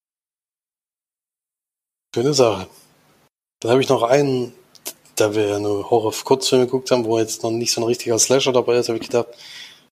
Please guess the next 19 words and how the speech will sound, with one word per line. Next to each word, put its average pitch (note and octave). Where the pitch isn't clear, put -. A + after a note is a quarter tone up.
also G#2+
jetzt A2
brauche C3
ich A#2+
aber A2+
noch A2+
einen. B2+
Sonst A2
wird B2+
das A#2
ja A#2+
nicht. B2+
Und A#2+
habe A2+
mir A#2+
dann A#2
noch A2+
einen A2+
angeguckt. C#3+